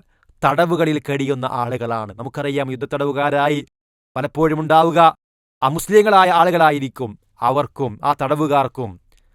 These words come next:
ഭക്ഷണം എത്തിക്കണമെന്ന് ഇസ്ലാമിന്റെ അധ്യാപനങ്ങൾ കൃത്യമായി നമ്മെ പഠിപ്പിക്കുന്നു. വിശ്വാസികൾ അങ്ങനെ ഭക്ഷണം നൽകുന്നത് എന്തിനാണ്? ഭൗതികമായ എന്തെങ്കിലും നേട്ടങ്ങൾക്ക് വേണ്ടിയിട്ടല്ല. ഞങ്ങൾ ഭക്ഷണം കൊടുത്തു എന്ന് ജനങ്ങൾക്കിടയിൽ അറിയിച്ച്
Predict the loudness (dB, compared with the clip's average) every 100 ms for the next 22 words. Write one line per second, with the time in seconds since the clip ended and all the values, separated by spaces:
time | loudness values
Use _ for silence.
0 | _ -6 -4 -2 0 2 2 0 2 2
1 | 2 0 0 -2 -6 _ _ -10 -2 0
2 | 0 -4 0 0 0 -2 -4 -6 -8 _
3 | _ -14 -10 -6 -4 -4 -6 -8 -10 -12
4 | -12 -12 -12 -12 -14 _ _ -8 -6 -4
5 | -4 -4 -4 -6 -8 -8 -6 -4 -4 -4
6 | -4 0 2 2 0 -2 _ _ _ -6
7 | -4 -2 -2 -2 -2 -2 -4 -4 -4 -6
8 | -6 -8 -8 -8 -8 -8 -8 -8 -8 -8
9 | -10 _ _ _ -6 -2 0 0 -2 -2
10 | -2 0 -2 0 2 2 2 2 2 0
11 | _ _ -4 -2 0 -2 -2 0 2 4
12 | 2 0 2 2